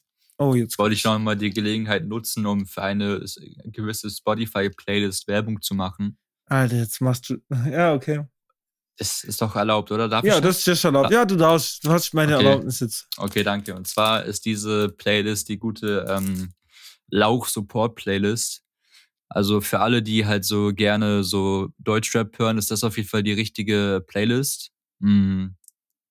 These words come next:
Speaker 2: Ich nenne die Playlist auch immer die bessere Modus Mio Playlist. Also so habe ich auch die Beschreibung von der Playlist gemacht.
Speaker 1: <laughs>
Speaker 2: Weil das ist halt eher nicht so der Mainstream-Deutschrap, sondern so Underground, ähm, Deutschrap, den man halt eher nicht so auf dem,
Speaker 1: Na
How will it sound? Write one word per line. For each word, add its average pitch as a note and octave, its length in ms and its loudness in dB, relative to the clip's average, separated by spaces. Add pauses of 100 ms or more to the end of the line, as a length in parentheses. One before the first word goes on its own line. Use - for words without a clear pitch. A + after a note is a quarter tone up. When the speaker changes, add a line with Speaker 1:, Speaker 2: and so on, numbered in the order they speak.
(100)
Speaker 2:
Ich G#2+ 160 0
nenne A#2 160 2
die G#2+ 140 2
Playlist G#2 400 0
auch G#2 80 0
immer G#2+ 220 0
die F#2+ 100 -4
bessere G2+ 420 -2
Modus G2+ 380 2
Mio G#2+ 180 2
Playlist. G#2+ 400 -4
Also F#2+ 60 -6
so F#2 100 -2
habe F#2 140 -2
ich F#2 40 -10
auch F#2+ 60 -4
die - 140 -14
Beschreibung F#2+ 320 -2
von G2 100 0
der F#2+ 80 0
Playlist F#2+ 440 4
gemacht. D#5 280 6
Speaker 1:
<laughs> D#5 1080 2
Speaker 2:
Weil F#2 460 0
das F#2 300 -2
ist G#2 120 -6
halt G2+ 200 2
eher G#2 280 2
nicht G2+ 240 0
so G#2 200 0
der G2 180 2
Mainstream-Deutschrap, G#2+ 1080 0
sondern G2 320 0
so F#2+ 160 0
Underground, F#2+ 720 0
ähm, F#2+ 300 -4
Deutschrap, G2 320 0
den G2 120 -2
man G2 120 2
halt F#2+ 140 -2
eher D3 180 4
nicht C#3 140 6
so C3 100 4
auf B2+ 140 4
dem, B2+ 140 4
Speaker 1:
Na B2+ 40 4